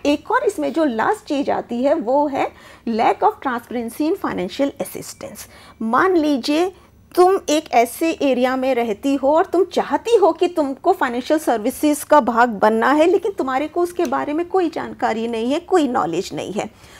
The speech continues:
तुम किसके पास जाके वो, अ, अपना पैसा जो है इन्वेस्ट करोगी?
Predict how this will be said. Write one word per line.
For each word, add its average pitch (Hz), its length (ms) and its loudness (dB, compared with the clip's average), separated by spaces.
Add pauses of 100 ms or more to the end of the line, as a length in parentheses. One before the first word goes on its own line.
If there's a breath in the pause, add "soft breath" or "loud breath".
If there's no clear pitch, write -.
(400 loud breath)
तुम 440 120 6 (400)
किसके 415 360 6
पास 381 360 4
जाके 285 400 2
वो, 311 220 4
अ, 254 140 -4 (260)
अपना 226 480 6
पैसा 240 360 4
जो 294 200 2
है 359 80 4
इन्वेस्ट 214 440 2
करोगी? 190 540 4